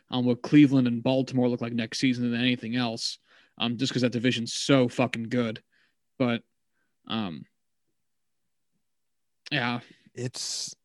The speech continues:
Speaker 2: it's gonna be interesting. I, uh,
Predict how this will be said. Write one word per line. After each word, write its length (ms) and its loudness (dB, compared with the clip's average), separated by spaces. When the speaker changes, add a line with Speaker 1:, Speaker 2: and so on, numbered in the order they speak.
Speaker 2:
it's 280 -2
gonna 260 6
be 260 2
interesting. 960 2
I, 260 4
uh, 200 0